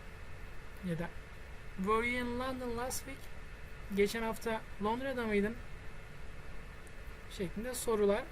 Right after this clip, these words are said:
oluşturabiliyoruz. Was ve were yapısını başa getirerek. Şimdi bu was were yapısı geniş zamandaki emizar kullanımlarının geçmişteki halidir. Birkaç örnek cümleye baktığımızda daha anlaşılır olacaktır.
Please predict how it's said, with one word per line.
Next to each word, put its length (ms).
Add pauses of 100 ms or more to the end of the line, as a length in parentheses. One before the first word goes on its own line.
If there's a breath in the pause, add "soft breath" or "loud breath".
oluşturabiliyoruz. 880 (180)
Was 360
ve 80
were 260
yapısını 400
başa 220
getirerek. 460 (1200)
Şimdi 260 (1600)
bu 100
was 360
were 240
yapısı 420 (100)
geniş 220
zamandaki 600
emizar 520
kullanımlarının 680
geçmişteki 560
halidir. 480 (1300)
Birkaç 340
örnek 260
cümleye 280
baktığımızda 600
daha 140
anlaşılır 500
olacaktır. 480